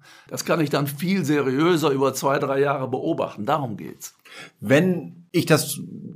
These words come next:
Speaker 2: so gemacht, oder es gibt's nicht ganz so bei uns, haben wir verstanden, äh, oder
Speaker 1: Wenig,
Speaker 2: nur, äh, nur,
Speaker 1: wenig.
Speaker 2: oder nur wenig, sind denn trotzdem aber die, um mal einen Exkurs zu machen, die Nachwuchsleistungszentren der Bundesligisten die richtige Idee? Ist es also richtig, ab einem ge-,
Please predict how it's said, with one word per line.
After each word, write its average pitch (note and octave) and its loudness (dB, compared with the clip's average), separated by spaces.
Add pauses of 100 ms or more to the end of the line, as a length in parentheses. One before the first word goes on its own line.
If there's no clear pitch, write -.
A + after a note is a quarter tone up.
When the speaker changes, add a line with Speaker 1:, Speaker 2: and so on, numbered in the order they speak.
(220)
Speaker 2:
so B2+ 2
gemacht, C3 6
oder A#2+ 4
es D3 6
gibt's F3+ 4
nicht E3+ 6
ganz D#3 6
so D3+ -2
bei C3+ 2
uns, C3+ 4
haben A#2+ 4
wir A#2 4
verstanden, C3+ 0 (340)
äh, A#2+ 8
oder A#2 6
Speaker 1:
Wenig, A#2 8
Speaker 2:
nur, A2+ 6
äh, A2+ 2
nur, A2+ 2
Speaker 1:
wenig. A2 4
Speaker 2:
oder A2+ 8
nur A2 8
wenig, C#3+ 6 (300)
sind F3 6
denn G3 6
trotzdem F#3 0
aber D3 4
die, B2+ 2
um A#2 4
mal A#2 6
einen A2 0
Exkurs E3 0
zu D3 2
machen, C3 4
die A2+ 2
Nachwuchsleistungszentren B2+ 2
der G#2+ 4
Bundesligisten G#2+ 4
die G2+ 4
richtige A#2+ 4
Idee? G#2 2
Ist G2+ 0
es B2+ 2
also A#2 4
richtig, B2+ 2
ab F#2+ 2
einem G#2+ 2
ge-, F#2+ -2